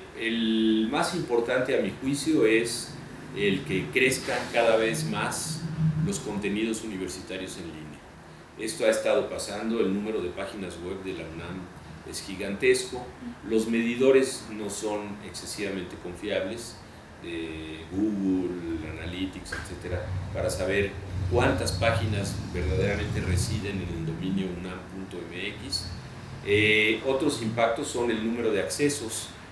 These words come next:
que tiene el propio dominio unam punto m x y los subdominios que existen en este, que son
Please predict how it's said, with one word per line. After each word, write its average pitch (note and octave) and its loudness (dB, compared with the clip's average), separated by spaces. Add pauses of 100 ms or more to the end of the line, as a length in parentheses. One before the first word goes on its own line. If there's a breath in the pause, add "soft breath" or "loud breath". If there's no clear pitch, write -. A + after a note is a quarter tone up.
(180)
que G#2 2
tiene G#2 -2
el G2 -4
propio G#2 -2
dominio F#2+ -2 (260)
unam G2 0 (920)
punto G#2 -6
m G2 2
x - -6
y A2 -8
los A2 0
subdominios C3 2
que G#2 -6
existen - -6
en G2+ -2
este, C#3+ -2
que - -8
son A2 -4